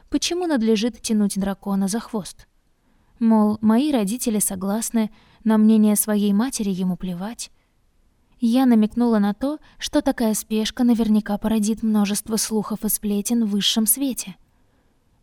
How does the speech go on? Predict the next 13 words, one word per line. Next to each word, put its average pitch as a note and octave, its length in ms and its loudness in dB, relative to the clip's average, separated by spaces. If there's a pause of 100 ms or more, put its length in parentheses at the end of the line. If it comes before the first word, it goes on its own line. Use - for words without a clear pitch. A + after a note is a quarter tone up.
Но C4 180 6
не A#3 140 8
успела G#3 440 0
договорить, G3 680 -6 (380)
как D#4 220 -2
Томас B3+ 420 0
расхохотался G3+ 840 -2
в - 100 -14
полный F#3+ 360 -2
голос. F3 540 -8 (600)
После, C4+ 400 0
немного G#3+ 420 2
успокоившись, A#3+ 880 -6